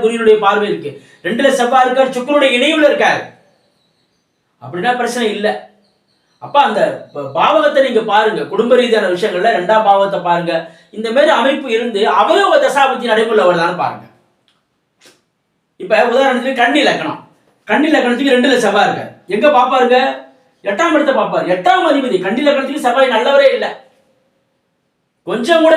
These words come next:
நல்லவர் இல்ல. யாரு? செவ்வாய். இவரோட தசை நடைமுறையில போகுது. கன்னி லக்னம். ஒரு பெண்ணினுடைய ஜாதகம். இருபத்தி மூணு வயசு நடக்குதுங்க.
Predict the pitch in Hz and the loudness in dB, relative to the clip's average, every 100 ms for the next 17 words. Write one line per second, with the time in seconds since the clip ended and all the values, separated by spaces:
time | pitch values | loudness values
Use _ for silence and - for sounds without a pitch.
0 | 269 262 247 220 185 - 214 247 247 247 | 2 2 2 2 -2 -2 0 2 4 4
1 | 262 269 - _ - 220 214 202 - - | 2 -4 -14 _ -4 -2 0 -2 -4 -14
2 | 202 220 - 208 208 269 233 240 220 208 | -4 0 2 0 2 2 2 2 0 0
3 | 202 185 170 - - 214 262 220 202 214 | 0 -2 -4 -8 -4 -2 0 0 0 -2
4 | - - - _ _ _ _ _ _ _ | -4 -8 -20 _ _ _ _ _ _ _
5 | _ _ _ _ _ _ _ 247 269 269 | _ _ _ _ _ _ _ -2 2 2
6 | 254 262 277 247 220 214 214 196 202 - | 2 2 2 2 2 2 0 -2 -6 -12
7 | _ _ 247 285 269 226 214 262 240 233 | _ _ -4 -4 -2 0 0 0 0 -2
8 | 233 214 190 | 0 0 0